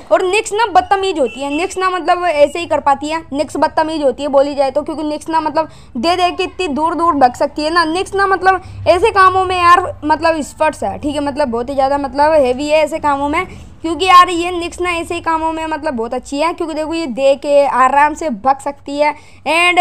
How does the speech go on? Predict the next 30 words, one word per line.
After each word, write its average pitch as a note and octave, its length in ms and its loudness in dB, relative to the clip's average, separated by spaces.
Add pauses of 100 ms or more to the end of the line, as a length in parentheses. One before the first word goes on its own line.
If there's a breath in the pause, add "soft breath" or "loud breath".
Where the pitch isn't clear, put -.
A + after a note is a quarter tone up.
हेल्थ C#4 260 6
किट E4 180 -4
लेके D#4+ 400 4
चोर F#4+ 380 2
के D#4+ 200 -6
भी, A#3+ 200 -8 (100)
यार D#4+ 520 8
क्या D#4 180 -4
ही C#4 100 0
कर A#3 160 -4
सकते G#3+ 320 -14
हैं A3 120 -8
अब। G#3+ 100 -12 (380 soft breath)
चलो F4 160 -4
गाइस E4+ 220 0
कोई E4 160 -10
दिक्कत D4+ 240 -2
नहीं D4 200 -6
है C#4+ 160 2
यार, C4+ 200 2
उसको C#4+ 200 -12
छोड़ते A3+ 340 -6
हैं, A#3+ 140 -8
क्योंकि C4+ 200 -8
देखो C4 200 0
अगर C4 200 0
मैं C4 100 -10
उसके C4 160 -12
पीछे C4 240 -8
पड़ूंगा, B3 360 -6